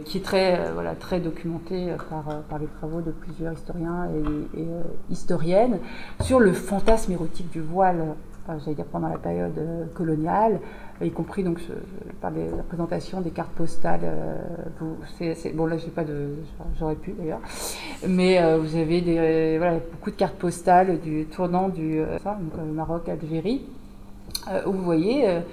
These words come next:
femmes portant le voile et puis en même temps seins nus, euh, et cetera. Donc c'est un fantasme sexuel, le voile, euh, véritablement. Il y a quelque chose de cet ordre-là. Et puis vous avez en même temps, euh,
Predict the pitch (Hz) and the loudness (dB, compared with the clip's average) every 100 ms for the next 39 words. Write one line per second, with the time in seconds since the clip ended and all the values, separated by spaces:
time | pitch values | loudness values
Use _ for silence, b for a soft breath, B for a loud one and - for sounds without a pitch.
0 | B B - 190 185 185 185 185 165 147 | B B -2 0 0 -2 -2 0 0 -2
1 | 156 - 233 240 - 156 180 180 180 165 | -2 2 2 2 -4 -8 -8 -6 -2 0
2 | 165 180 208 220 214 170 160 156 151 156 | 0 0 0 2 2 2 0 -2 -2 -4
3 | 165 - - - - - 220 190 170 180 | -6 -8 -12 -14 -6 6 6 6 4 2
4 | 175 214 214 262 240 185 190 - 226 165 | 2 2 4 2 2 -4 -6 -6 -6 -6
5 | - - - - - - - - 170 147 | -10 -12 -12 -12 -12 -14 -10 -4 -2 0
6 | 165 147 165 - 175 165 156 160 - 165 | 0 -2 -8 -8 -6 -4 -4 -6 -6 -6
7 | 151 156 202 285 B B B B - - | -4 -4 -4 -6 B B B B -10 -8
8 | 160 170 - 190 175 175 165 160 156 214 | -6 -6 -4 -6 -6 -4 -4 0 4 6
9 | 285 175 170 175 165 170 160 170 170 165 | 6 4 0 -4 -2 0 2 2 2 0
10 | 165 185 185 190 - 165 | 0 0 0 0 -4 -6